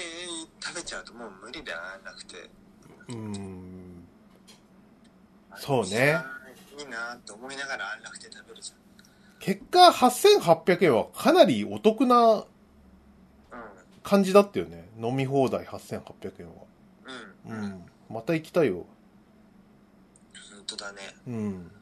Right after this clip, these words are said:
Speaker 1: あとなんか胃のコンディションをちょっと整えてみたいな。
Speaker 2: そうそうそうそうそう。
Speaker 1: してさ。
Speaker 2: うん。
Speaker 1: 食べる前に飲むみたいなやつあるじゃん。
Speaker 2: はい。
Speaker 1: うん。そういうのとかさ。ね。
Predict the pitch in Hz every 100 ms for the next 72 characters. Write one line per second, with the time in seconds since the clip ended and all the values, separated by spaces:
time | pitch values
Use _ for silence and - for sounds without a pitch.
0 | _ _ _ _ _ _ _ - - _
1 | - - 110 104 113 139 147 156 147 147
2 | 139 - - - - - - - - -
3 | - 113 - 110 202 - - - - -
4 | - - - - - - 113 101 101 -
5 | - - 90 - 92 - - 120 107 104
6 | 104 95 92 87 - 147 151 127 117 110
7 | 117 127 110 101 101 95 95 117 131 113
8 | 101 101 - - 120 101 92 - - _
9 | _ _ _ _ - 101 - - - 123
10 | 107 - - - - - - _ _ _
11 | _ - - - - _ _ _ _ _
12 | _ _ _ - - 113 117